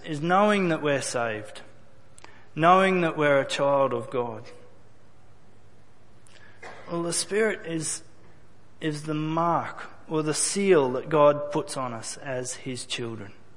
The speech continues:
God gives us His Spirit to intercede for us, but also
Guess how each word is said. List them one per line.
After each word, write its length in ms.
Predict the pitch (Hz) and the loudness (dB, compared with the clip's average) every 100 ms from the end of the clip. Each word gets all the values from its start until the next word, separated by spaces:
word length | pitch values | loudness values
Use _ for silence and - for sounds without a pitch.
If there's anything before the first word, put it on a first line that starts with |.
| - - - - - - - - - - - | -16 -16 -16 -16 -16 -16 -16 -16 -16 -16 -8
God 280 | - 214 185 | 2 4 6
gives 240 | 202 190 | 4 6
us 200 | 190 165 | 6 4
His 200 | - 156 | 2 0
Spirit 760 | - - 190 185 135 - - - - - - - - - | 0 4 8 8 8 0 -10 -14 -16 -16 -16 -16 -16 -14
to 200 | - - | -6 -4
intercede 680 | 208 208 208 - 175 185 175 | 2 2 2 0 4 4 2
for 260 | - 147 117 | -2 -4 -4
us, 220 | 113 - - | -6 -10 -6
but 180 | 165 | -6
also 680 | - 208 240 - 208 170 160 | -2 0 0 6 8 8 4